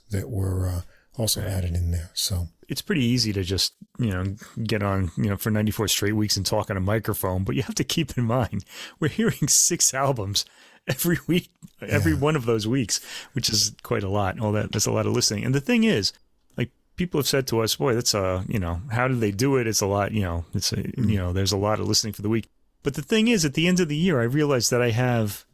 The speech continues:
Speaker 2: a list equally as long or longer as the list of albums that we've listened to that
Speaker 1: Oh,
Speaker 2: we
Speaker 1: sure.
Speaker 2: didn't get to.
Speaker 1: Yeah.
Speaker 2: That I really wanted to hear. <laughs> You
Speaker 1: I
Speaker 2: know?
Speaker 1: get
Speaker 2: So we,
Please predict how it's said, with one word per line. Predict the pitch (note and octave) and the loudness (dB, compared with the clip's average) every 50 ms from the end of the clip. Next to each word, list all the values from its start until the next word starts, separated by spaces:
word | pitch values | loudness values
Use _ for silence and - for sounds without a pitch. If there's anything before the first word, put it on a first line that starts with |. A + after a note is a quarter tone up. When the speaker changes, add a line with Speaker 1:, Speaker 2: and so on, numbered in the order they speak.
| _ _ _ - | _ _ _ -2
Speaker 2:
a | B2+ | -2
list | B2 B2+ D#3 E3+ D3+ - - - - | 0 2 2 2 2 0 -2 -2 -2
equally | D3 E3 - F#3+ E3 D#3 | -2 0 0 2 2 2
as | C3 - | 2 2
long | C#3+ C#3 B2+ | 2 2 2
or | A#2+ A2 | 2 2
longer | G#2+ A#2 B2+ C3+ C3 A#2+ G#2 G2+ G2 G2+ | 2 2 2 2 2 2 2 2 2 2
as | G2+ - | 2 2
the | - G#2+ | 0 0
list | G#2 A#2 A#2+ - - - | 0 2 0 0 0 -2
of | G#2+ F#2+ G2 - | -4 -4 -4 -2
albums | A2 A2 A2 G#2 G#2 | -2 0 0 0 -2
that | - - | -2 0
we've | - G2 F#2 | -2 0 0
listened | B2+ C#3 - - A2+ - | 2 2 2 2 2 0
to | A2+ G#2+ | 2 2
that | - | 2
Speaker 1:
Oh, | |
Speaker 2:
we | - C#3 | 4 4
Speaker 1:
sure. | C3+ | 4
Speaker 2:
didn't | D3+ E3+ D3 C3 A#2+ G#2 | 4 4 4 2 0 0
get | F#2+ C3 C#3+ E3 - | 2 0 0 2 0
to. | - A2 F#2+ F2+ A2+ A2+ | -2 -4 -2 -6 -4 -2
Speaker 1:
Yeah. | G#2+ G2 F2 E2+ E2+ - - _ _ _ | -2 0 0 -2 -4 -6 -10 _ _ _
Speaker 2:
That | - B2+ C3+ C3+ C3 | -8 -2 0 2 4
I | C3+ | 4
really | C3+ C3+ D#3+ E3+ D#3 C3+ | 4 4 4 4 4 4
wanted | B2+ C3+ C#3 C#3 C3+ A#2+ | 4 2 2 2 2 2
to | - A2+ | 2 2
hear. | A2 C#3+ F#3 E3+ A2 E2+ D#2 E2 F#2+ | 2 4 2 2 2 0 -4 -4 -2
<laughs> | C3 E3 - - - - - - - | -2 0 0 -2 -8 -10 -12 -8 -4
You | - E3 - | -4 -2 0
Speaker 1:
I | B2 | 2
Speaker 2:
know? | D3+ F#3 F3+ | 2 2 2
Speaker 1:
get | C3+ C3 B2 - | 2 2 2 2
Speaker 2:
So | - - C3+ | 2 0 0
we, | C3 B2+ | 0 -2